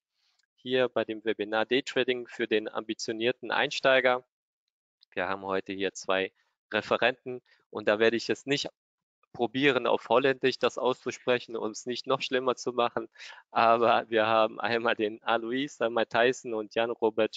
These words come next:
Schutte. Ich freue mich sehr, dass ihr beide heute mit uns die Veranstaltung macht. Ähm, mein Name ist Nelson Cardoso Neto. Ich begrüße Sie im Namen von F X Flat. Freue mich sehr, dass Sie heute live dabei sind. Und, äh, wie immer, bevor wir das Webinar dann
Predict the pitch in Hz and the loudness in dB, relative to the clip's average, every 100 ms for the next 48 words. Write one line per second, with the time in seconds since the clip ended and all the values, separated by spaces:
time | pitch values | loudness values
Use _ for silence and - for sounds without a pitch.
0 | - - 160 - 160 165 - 117 127 127 | -10 -4 -2 2 0 0 -6 0 2 4
1 | 117 127 135 143 _ _ _ _ _ - | 2 4 6 4 _ _ _ _ _ -6
2 | 110 - 113 110 107 107 107 110 107 104 | -6 -2 -2 2 2 2 0 0 0 -2
3 | _ _ - 107 107 110 - 110 - 107 | _ _ -10 -10 -8 -12 -10 -10 -4 -4
4 | 117 - 113 117 113 113 113 _ _ - | -2 0 0 0 -4 -2 -2 _ _ -20
5 | - _ - 104 107 110 113 117 143 160 | -20 _ -2 0 0 -4 -6 0 2 2
6 | 151 - 151 151 143 135 131 127 147 175 | 0 0 -2 -2 -2 -2 -2 0 0 0
7 | 185 - _ - 113 - 117 131 120 117 | -4 -4 _ -16 -12 -8 -4 -6 -6 -6
8 | 117 117 113 107 113 104 - 110 - 120 | -4 -2 -2 -2 -2 -2 -4 -4 -2 -4
9 | - 147 180 - _ _ _ _ _ - | -4 0 0 -2 _ _ _ _ _ -4
10 | 117 123 117 - 117 117 107 - 101 104 | -2 -2 -4 -2 0 0 -2 -4 -4 0
11 | 101 - 104 - 101 107 - 101 - 120 | 0 -2 -6 -4 0 0 0 -4 2 2
12 | 143 151 156 _ _ _ _ _ _ - | 4 0 -2 _ _ _ _ _ _ -8
13 | 113 - - 101 117 113 117 - 98 - | -8 -6 -8 -4 -2 -2 -4 -6 -8 -6
14 | 101 101 - 98 101 98 95 98 - 92 | -6 -4 -4 -6 -6 -8 -6 -6 -6 -12